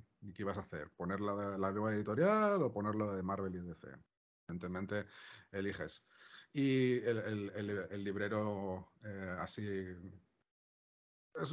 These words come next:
es, es una táctica, no sé si muy ética, pero bueno, es lo que hacen.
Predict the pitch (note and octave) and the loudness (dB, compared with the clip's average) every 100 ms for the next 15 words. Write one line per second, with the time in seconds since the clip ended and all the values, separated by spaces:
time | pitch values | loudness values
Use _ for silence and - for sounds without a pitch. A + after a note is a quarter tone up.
0 | - D#3+ - - - F3 D#3+ E3+ D#3+ D3+ | 4 4 4 -6 -10 -8 -6 -6 -6 -10
1 | C#3+ - - - _ A2+ - - - _ | -16 -20 -20 -20 _ _ -20 -20 -20 _
2 | - _ _ _ _ - C3+ - D#3+ E3 | -20 _ _ _ _ -4 -2 0 4 8
3 | E3 - - _ - - - D3+ C#3+ - | 8 6 0 _ -18 -12 4 4 4 0
4 | G#2+ A2+ A2 A2+ A2 C3 C3+ A#2 B2+ - | 0 2 0 -2 -6 -4 -2 0 0 4
5 | B2+ B2 A#2+ A2 A#2+ A#2 A2+ C3+ C#3 A#2+ | 4 4 2 2 4 4 4 2 2 2
6 | G#2 F#2 F#2 F#2 D2+ - D#2 | 2 2 2 0 0 -4 -10